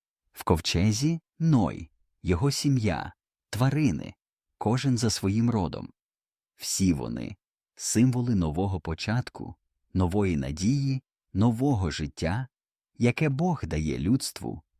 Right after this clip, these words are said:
після очищення. Це історія не тільки про суд і смерть, а й про милість і спасіння. Бог завжди дає шанс тим, хто слухає його,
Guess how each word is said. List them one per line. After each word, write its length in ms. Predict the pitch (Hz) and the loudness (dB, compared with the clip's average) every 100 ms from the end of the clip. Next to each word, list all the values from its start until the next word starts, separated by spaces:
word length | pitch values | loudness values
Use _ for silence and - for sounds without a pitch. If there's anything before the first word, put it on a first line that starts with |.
| - | -6
після 400 | 175 - 143 - | -4 -2 -2 -2
очищення. 800 | 101 - 76 - - - - - _ _ _ _ _ _ _ _ | -4 0 0 0 -4 -6 -8 -14 _ _ _ _ _ _ _ _
Це 200 | - 208 | 0 0
історія 460 | - - 220 196 | 0 0 0 2
не 140 | 170 170 | 2 0
тільки 420 | - 185 175 110 | 0 -2 0 0
про 180 | - 76 | -2 -4
суд 300 | - 85 - | -2 -2 -2
і 80 | 113 | -4
смерть, 560 | - 82 62 - - _ _ _ _ | -2 -2 -2 -8 -20 _ _ _ _
а 100 | - | 0
й 60 | 87 | 0
про 220 | - 73 | 0 -2
милість 560 | 73 120 160 165 - - _ _ - | 0 2 0 -2 -8 -16 _ _ -6
і 80 | 127 | -4
спасіння. 840 | - 135 123 - 87 67 - - - _ _ _ _ _ _ _ _ - | -2 -4 -4 0 0 0 -4 -12 -20 _ _ _ _ _ _ _ _ -6
Бог 280 | 85 98 90 | 0 2 2
завжди 500 | 113 139 98 85 65 | 0 0 0 -2 -2
дає 260 | 73 73 | 0 0
шанс 500 | 73 98 92 80 - - | 0 0 0 0 -4 -2
тим, 260 | 120 160 | 2 2
хто 260 | - - 120 | 0 -2 -2
слухає 560 | - 143 - 78 67 | 0 0 0 -2 -2
його, 440 | 71 71 76 - | -2 -2 -2 -4